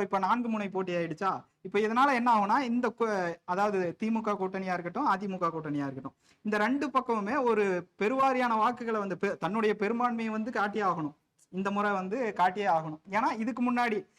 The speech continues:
கடந்த முறை நடந்த தேர்தல்ல அப்படி ஒரு விஷயம் இல்ல. ஆனாலுமே சொற்ப அளவுல தான் வந்து ஒரு சில இடங்கள்ல வந்து, அ, வெற்றி வாய்ப்புகள் வந்து நிர்ணயிக்கப்பட்டுச்சு. ஆனா இந்த முறை வந்து அதுலயுமே வந்து ஒரு சில விஷயங்கள் வந்து பாதிக்கப்படும்.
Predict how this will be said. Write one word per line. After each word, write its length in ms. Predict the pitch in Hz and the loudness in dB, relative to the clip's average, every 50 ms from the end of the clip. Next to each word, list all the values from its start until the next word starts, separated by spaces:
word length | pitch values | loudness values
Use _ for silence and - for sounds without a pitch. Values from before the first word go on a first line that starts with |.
| _ _ _ _ _ _ _ _ _ - | _ _ _ _ _ _ _ _ _ -2
கடந்த 200 | 208 220 240 247 | 0 0 0 0
முறை 180 | 233 240 247 247 | 0 0 0 0
நடந்த 260 | 226 220 220 214 208 | 0 0 0 -2 -2
தேர்தல்ல 400 | 202 214 214 214 214 226 247 277 | 0 0 0 0 0 2 2 2
அப்படி 200 | 254 196 208 208 | 2 2 0 0
ஒரு 240 | 202 196 190 190 180 175 170 | 0 0 0 0 -2 -2 -2
விஷயம் 340 | 170 180 190 - 240 226 214 | -2 -4 -4 -2 -4 -4 -2
இல்ல. 180 | - 202 202 214 208 - _ _ _ _ | -4 -4 -4 -4 -4 -6 _ _ _ _
ஆனாலுமே 400 | - 156 180 208 220 240 247 277 | -4 0 2 2 4 4 2 0
சொற்ப 280 | 254 - 226 214 220 - | 0 0 -2 -2 0 0
அளவுல 260 | 254 240 233 233 233 | 2 2 2 2 2
தான் 160 | 233 269 277 254 | 2 2 0 0
வந்து 140 | 233 247 | 0 0
ஒரு 160 | 254 226 214 226 | 0 0 -2 -2
சில 180 | - 233 226 226 | -2 -4 -2 -2
இடங்கள்ல 340 | 220 226 240 226 226 220 220 | -2 -2 -2 -2 -2 -2 0
வந்து, 260 | 214 208 214 226 285 294 262 233 208 190 185 170 151 151 - _ _ _ _ _ _ _ _ | 0 -2 -2 -4 -4 -2 -2 -2 -2 -2 -2 -2 -4 -6 -10 _ _ _ _ _ _ _ _
அ, 100 | - 185 175 170 165 165 160 156 156 156 - _ _ _ _ | -6 -4 -2 -2 0 0 -2 -2 -4 -6 -10 _ _ _ _
வெற்றி 220 | - 190 196 240 247 | -4 -2 0 2 2
வாய்ப்புகள் 360 | 240 226 220 208 202 202 190 | 2 2 0 0 0 0 0
வந்து 140 | 196 208 220 | 0 -2 -2
நிர்ணயிக்கப்பட்டுச்சு. 720 | 202 190 196 220 220 202 180 170 156 143 143 123 143 160 233 - - | -2 -2 -2 -2 -4 -4 -4 -6 -6 -6 -6 -6 -4 -4 -6 -6 -2
ஆனா 160 | 180 196 269 | 0 2 2
இந்த 240 | 285 247 240 262 277 285 | 2 2 2 0 0 2
முறை 200 | 277 285 294 294 | 2 2 2 4
வந்து 200 | 277 254 247 285 | 2 2 2 2
அதுலயுமே 440 | 339 285 - - 277 277 302 285 302 285 | 4 4 4 2 2 0 0 0 2 2
வந்து 180 | 269 254 254 269 | 2 2 0 0
ஒரு 140 | 240 226 214 | 0 0 0
சில 140 | - 214 202 | -2 -2 -2
விஷயங்கள் 420 | 190 185 185 - 220 220 208 190 | -2 -2 -2 -4 -4 -4 -4 -4
வந்து 160 | 180 175 185 220 | -4 -2 -4 -2
பாதிக்கப்படும். 520 | 185 165 170 180 175 160 143 143 135 139 | -2 -2 -2 -2 -4 -6 -6 -6 -8 -8